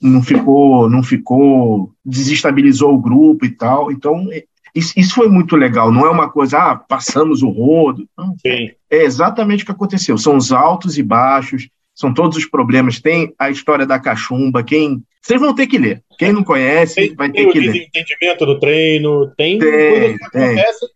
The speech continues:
Speaker 2: em qualquer grupo, em qualquer esporte coletivo. Não é todo mundo amigo o tempo inteiro. Tem diferenças, tem perfis diferentes, tem personalidades diferentes, tem pessoas que têm mais afinidade, tem pessoas,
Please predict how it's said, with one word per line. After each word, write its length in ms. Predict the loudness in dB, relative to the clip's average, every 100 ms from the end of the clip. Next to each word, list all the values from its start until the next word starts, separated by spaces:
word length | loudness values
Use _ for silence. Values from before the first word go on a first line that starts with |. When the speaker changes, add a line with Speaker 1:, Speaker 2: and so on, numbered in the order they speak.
| -10
Speaker 2:
em 140 | -6 0
qualquer 440 | 0 2 4 4
grupo, 480 | 2 2 2 0 -4
em 120 | -4
qualquer 580 | -2 -2 0 -2 0 0
esporte 400 | -4 -4 -4 -2
coletivo. 840 | -6 -6 -8 -6 -4 -4 -4 -6 -10 _ _
Não 160 | -4 0
é 120 | 0
todo 280 | 0 -2 -2
mundo 280 | -6 -2 0
amigo 480 | 0 -2 -4 -4 -4
o 40 |
tempo 200 | -4 -6
inteiro. 760 | -6 -4 -2 0 0 -2 -4 -8
Tem 180 | -8 -8
diferenças, 760 | -8 -4 -2 -2 -4 -6 -10 -6
tem 360 | -6 -6 -8 -14 _ _ _
perfis 540 | -8 -6 -6 -6 -6
diferentes, 520 | -10 -14 -14 -10 -10 -10
tem 120 | -8
personalidades 680 | -8 -6 -6 -2 0 0 -4
diferentes, 540 | -8 -6 -4 -6 -8
tem 360 | -8 -6 -8 -10 _ _ _ _
pessoas 280 | -6 -4 -4
que 100 | -4
têm 120 | -4
mais 140 | -4
afinidade, 1080 | -6 -8 -10 -4 0 0 0 -4 -6 -6 -8 -12 _
tem 180 | -6 -4
pessoas, 640 | -6 -2 -2 0 -2 -6